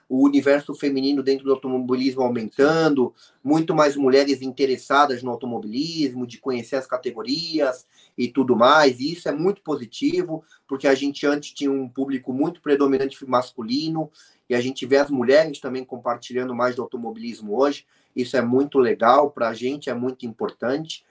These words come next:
É, cada vez mais mulheres dentro do automobilismo,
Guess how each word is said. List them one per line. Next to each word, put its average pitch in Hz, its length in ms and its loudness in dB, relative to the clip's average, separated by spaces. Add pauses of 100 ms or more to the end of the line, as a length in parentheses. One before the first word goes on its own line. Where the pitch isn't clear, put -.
(460)
É, 110 380 0
cada 123 300 2
vez 147 220 -2
mais 139 220 -4
mulheres 135 480 -2
dentro 135 540 0
do 127 60 0
automobilismo, 123 1000 -2